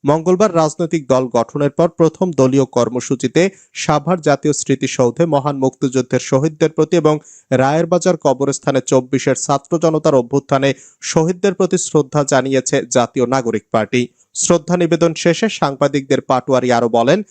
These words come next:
তারা ভবিষ্যতের গণপরিষদের নির্বাচন নিয়ে ভাবছেন,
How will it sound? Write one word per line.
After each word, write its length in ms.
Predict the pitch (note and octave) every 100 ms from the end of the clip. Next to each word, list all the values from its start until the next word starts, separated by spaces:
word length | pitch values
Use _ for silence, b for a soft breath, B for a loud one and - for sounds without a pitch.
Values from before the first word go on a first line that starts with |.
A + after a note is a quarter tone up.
| b b
তারা 160 | D#3+ D3
ভবিষ্যতের 720 | A#2+ D3+ F#3 - G3+ F#3+ G#3
গণপরিষদের 840 | D3+ C3+ D3+ D#3+ D3 - D3+ C#3+
নির্বাচন 540 | C3 B2 A#2+ C3+ - C3+
নিয়ে 140 | B2+
ভাবছেন, 540 | A#2 B2 - - F3